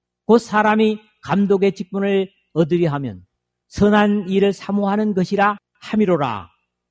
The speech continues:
디모데전서 삼 장 일 절인데 이건 세 번째 제목에 가서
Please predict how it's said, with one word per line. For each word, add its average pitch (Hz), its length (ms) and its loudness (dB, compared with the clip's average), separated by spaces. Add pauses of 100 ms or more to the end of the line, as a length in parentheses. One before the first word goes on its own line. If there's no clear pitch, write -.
디모데전서 214 500 0
삼 196 160 -6
장 196 140 -2
일 165 120 -4
절인데 131 420 -6 (540)
이건 233 180 2
세 202 320 2
번째 247 360 2
제목에 214 420 0
가서 135 340 -4